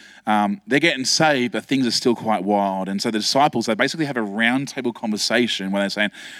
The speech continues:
"Hey, what are we gonna say to these guys? There's so many things that we could help them with right now, but what are we gonna start with? How we, how do we help our guys who are, have just been saved, who've been living a certain kind of way, they've been a part of the world.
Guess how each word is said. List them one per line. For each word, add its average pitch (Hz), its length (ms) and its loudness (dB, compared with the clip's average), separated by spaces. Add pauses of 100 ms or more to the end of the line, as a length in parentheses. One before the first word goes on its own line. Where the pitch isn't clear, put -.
(160)
"Hey, 127 120 2
what 123 240 4
are 165 60 6
we 190 80 4
gonna 143 220 2
say 120 300 0
to 117 100 -2
these 104 200 -2
guys? 87 460 -6 (280)
There's 107 120 -2
so - 260 2
many 170 160 2
things 151 240 0
that 131 60 -2
we 117 100 4
could 170 360 4
help 151 280 -4
them 113 140 2
with 101 220 -4
right 98 200 -6
now, 95 340 -4 (300)
but 117 160 -2
what 127 240 2
are - 20 4
we 170 80 4
gonna 127 200 0
start 117 480 0
with? 85 160 -8
How 131 140 0
we, 143 100 0
how 127 140 0
do 156 40 4
we 156 100 4
help 139 400 -2
our 117 140 0
guys 107 380 -2
who 110 80 -6
are, 104 80 -4 (320)
have 101 100 -4
just 139 320 2
been 170 180 4
saved, 110 460 2
who've 107 100 -10
been 110 120 0
living 139 360 2
a 143 60 0
certain 131 400 -2
kind 120 240 0
of 104 80 0
way, 98 160 0
they've 95 100 -6
been 98 140 -4
a - 60 -6
part 160 340 -4
of 147 80 2
the 131 120 4
world. 95 360 -2